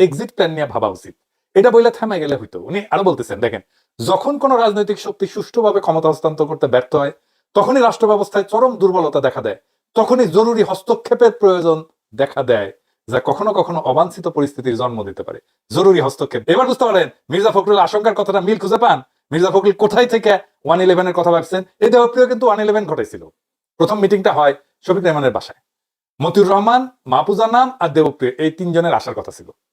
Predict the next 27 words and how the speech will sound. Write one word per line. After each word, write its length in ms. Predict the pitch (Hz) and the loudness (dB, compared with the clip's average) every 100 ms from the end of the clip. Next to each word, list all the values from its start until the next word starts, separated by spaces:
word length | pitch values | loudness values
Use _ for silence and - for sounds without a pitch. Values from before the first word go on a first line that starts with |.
| _ _ _ _ | _ _ _ _
দেবপ্রিয় 300 | 156 175 214 214 | 0 2 4 4
বাবু 120 | 226 190 | 4 2
চালাক, 220 | 156 107 - | 0 -2 -4
তাই 120 | 151 151 127 135 | -4 -6 -8 -6
আসে 120 | - 92 | -6 -10
নাই, 80 | 85 - | -14 -8
বাকি 140 | 110 139 | -8 -4
দুইজন 200 | 123 123 104 | -4 -4 -6
গেছিল 220 | - 82 - _ _ _ | -8 -14 -20 _ _ _
শফিক 200 | 165 156 | -2 0
রহমানের 260 | 156 143 135 | 0 -2 -2
সাথে 120 | 156 147 | 0 0
আলাপ 120 | 135 | -2
করতে। 140 | 147 117 | -6 -6
শফিক 180 | 175 214 | -2 2
রহমান 180 | 226 233 226 | 2 2 0
এখন 100 | 226 226 | 0 0
নিজেই 180 | 202 202 | 0 0
বলছে 160 | 143 160 | 0 0
এই 60 | 143 | 2
ঘটনার 260 | 131 123 107 | 0 -2 -2
কথা, 120 | - 135 | -2 0
তো 60 | 208 208 | 2 2
উনি 80 | 214 | 2
তো 40 | 190 | 0
ঢাকাতেই 280 | 147 143 147 | 0 0 0
আছেন, 160 | 101 139 | -2 -8